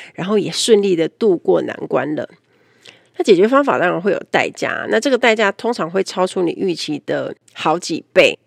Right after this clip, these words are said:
但老师总是会说，“啊，你可以想一下，不过要越快越好，不然天有不测风云啊。” <laughs> 坏运何时会到来，没有人会知道啊。但是因为你有缘分，想要跟你结个缘分，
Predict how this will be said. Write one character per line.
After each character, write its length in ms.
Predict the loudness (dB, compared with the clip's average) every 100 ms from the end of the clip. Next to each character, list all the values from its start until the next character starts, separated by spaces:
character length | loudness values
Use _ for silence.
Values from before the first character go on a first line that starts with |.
| _
但 220 | -2 0 -2
老 140 | -8
师 160 | -8 -6
总 160 | -6
是 140 | -10 -10
会 120 | -8
说 260 | -8 -10 -8
，“啊， 120 | -6
你 100 | -4
可 120 | -2
以 60 | -4
想 280 | -4 -8 -10
一 40 |
下， 280 | -8 -8 -4
不 100 | -2
过 140 | 0
要 80 | 0
越 160 | 2 2
快 220 | 0 -4
越 240 | 0 0
好， 200 | -2 -8
不 140 | -4 0
然 160 | 0
天 240 | -2 -2 -2
有 120 | -4
不 120 | -6
测 240 | -4 -2 -2
风 360 | -4 -6 -4
云 120 | -6 -8 -10
啊。” 160 | -8 -10 -12 _ _ -8
<laughs> 280 | -8 -8
坏 240 | -4 2 2
运 200 | 4 2
何 180 | 0 0
时 160 | 2
会 120 | 0
到 220 | 2 2 2
来， 100 | 2
没 100 | 4
有 80 |
人 180 | 4 4
会 120 | 2
知 340 | 0 -4 -10 -8
道 100 | -4
啊。 260 | -4 -6 -12 -16 -2
但 140 | 0
是 160 | 0 0
因 120 | 2
为 120 | 4
你 100 | 6
有 120 | 4 4
缘 280 | 2 -2 -2
分， 220 | 0 0
想 180 | 0 -2
要 60 |
跟 120 | -2
你 80 | -2
结 180 | -2 -2
个 100 | -2
缘 300 | -2 -4 -6
分， 260 | -4 -2